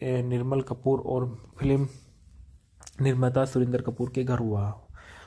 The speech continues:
वह चार बच्चों में से दूसरे नंबर पर था और उसके, उनके बड़े भाई बोनी कपूर का एक फिल्म निर्माता और छोटे भाई संजय कपूर एक अभिनेता। दिवंगत अभिनेत्री श्रीदेवी और निर्माता मो-, मोना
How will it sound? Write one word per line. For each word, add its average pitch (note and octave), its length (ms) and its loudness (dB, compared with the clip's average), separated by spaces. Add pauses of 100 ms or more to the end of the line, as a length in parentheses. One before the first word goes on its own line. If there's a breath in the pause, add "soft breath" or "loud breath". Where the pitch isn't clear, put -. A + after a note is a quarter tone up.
(120)
वह C3+ 120 4
चार C3 300 2
बच्चों C3+ 340 0
में C3 180 0
से B2+ 360 -2 (180)
दूसरे B2+ 280 0
नंबर B2 360 0
पर B2 180 -2
था C3 260 -2
और C3 80 -4
उसके, - 400 -8 (500 loud breath)
उनके C#3 260 2
बड़े B2+ 280 4
भाई B2+ 260 0
बोनी B2+ 320 2
कपूर B2+ 320 0
का B2 400 -4 (460 soft breath)
एक C3+ 140 4
फिल्म C3+ 300 0
निर्माता B2 580 0
और B2+ 100 0
छोटे B2+ 380 -2
भाई B2+ 260 -2
संजय B2 340 -2
कपूर C3 440 -4
एक B2 160 0
अभिनेता। G#2 760 -2 (280)
दिवंगत B2+ 480 2
अभिनेत्री A#2+ 520 -2
श्रीदेवी B2 540 0
और C3 240 0 (420 loud breath)
निर्माता B2+ 540 2
मो-, B2 600 -4
मोना B2+ 460 0